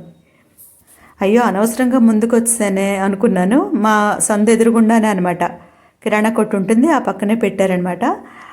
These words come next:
ఆవిడకి ఇచ్చాను బ్లౌజు. సరే ఏవో మార్పులు చేర్పులు చెప్పి ఎలాగైనా ఒకలాగే ఉన్నాయిలేండి.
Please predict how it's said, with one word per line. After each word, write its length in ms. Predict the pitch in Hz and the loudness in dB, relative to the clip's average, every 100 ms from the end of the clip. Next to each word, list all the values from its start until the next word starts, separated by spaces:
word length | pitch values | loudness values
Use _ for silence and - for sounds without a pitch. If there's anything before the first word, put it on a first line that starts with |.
| - - | -16 -4
ఆవిడకి 340 | 208 202 208 | -2 0 -2
ఇచ్చాను 340 | 196 190 233 220 | -4 0 2 4
బ్లౌజు. 440 | 190 185 185 190 - - - 202 | 4 2 2 -2 -6 -18 -10 -4
సరే 240 | 196 196 | 0 0
ఏవో 140 | 208 208 | 0 0
మార్పులు 440 | 202 190 190 208 | 0 -2 -2 -2
చేర్పులు 420 | 226 208 190 202 | 0 0 -2 -4
చెప్పి 340 | 196 196 190 214 | -2 -2 -2 0
ఎలాగైనా 640 | 214 196 185 196 214 220 | 2 2 0 0 0 0
ఒకలాగే 340 | 208 208 208 208 | 0 -2 0 -2
ఉన్నాయిలేండి. 680 | 202 196 196 185 180 185 | -2 0 0 -2 -2 -6